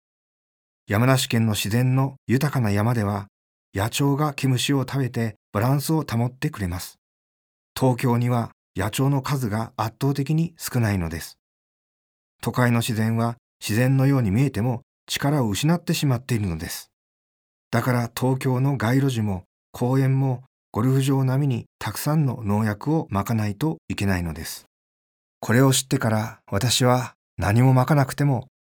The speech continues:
立派に成長している樹木を見ると本当に拝みたくなります。樹木はその樹木だけで生きているのではない。周囲の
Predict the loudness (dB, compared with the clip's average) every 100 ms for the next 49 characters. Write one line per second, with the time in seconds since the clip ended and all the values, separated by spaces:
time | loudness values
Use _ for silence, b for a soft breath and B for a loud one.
0 | -4 -4 0 0 0 2 2 2 0 -2
1 | 0 0 0 2 2 2 0 0 0 0
2 | 0 -4 -6 _ _ _ 0 2 2 2
3 | 2 2 0 0 2 2 0 -2 -2 -2
4 | -4 -4 -6 -10 _ _ _ _ _ _
5 | _ _ _ _ 0 4 4 4 2 2
6 | -2 0 2 4 4 4 2 0 0 0
7 | -2 -6 -4 -2 0 0 2 2 2 0
8 | -2 _ _ _ _ _ _ _ _ -14
9 | -4 4 4 6 4 0